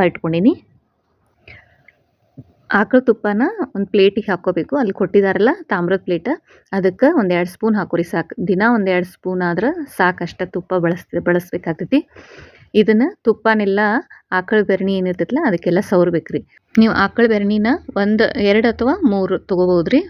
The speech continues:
ಮತ್ತೆ ಇದನ್ನ ಮಧ್ಯೆ ಕಟ್ ಮಾಡಿಟ್ರುನು ನಡಿತೈತಿ. ನಾನಿಲ್ಲಿ ಎರಡ್ ತಗೊಂಡೀನಿ. ಸ್ವಲ್ಪ ಸಣ್ಣ ಪುಡಿ ಸ್ವಲ್ಪ ತಗೊಂಡೀನಿ ಆಕಳದು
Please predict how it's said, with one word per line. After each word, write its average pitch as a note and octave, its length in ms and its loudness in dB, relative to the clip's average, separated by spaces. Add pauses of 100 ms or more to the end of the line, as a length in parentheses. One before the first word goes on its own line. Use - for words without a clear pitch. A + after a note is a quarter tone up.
(120)
ಮತ್ತೆ F#3+ 280 0
ಇದನ್ನ A#3+ 240 4
ಮಧ್ಯೆ G#3+ 320 0
ಕಟ್ G#3+ 260 -2
ಮಾಡಿಟ್ರುನು G#3+ 560 0
ನಡಿತೈತಿ. F#3+ 720 0
ನಾನಿಲ್ಲಿ G3+ 380 0
ಎರಡ್ F#3 220 2
ತಗೊಂಡೀನಿ. G3 560 -2
ಸ್ವಲ್ಪ G3+ 260 -4
ಸಣ್ಣ G#3 320 -2
ಪುಡಿ G#3 360 0
ಸ್ವಲ್ಪ F#3 380 -4
ತಗೊಂಡೀನಿ F3+ 440 -2
ಆಕಳದು F3+ 500 0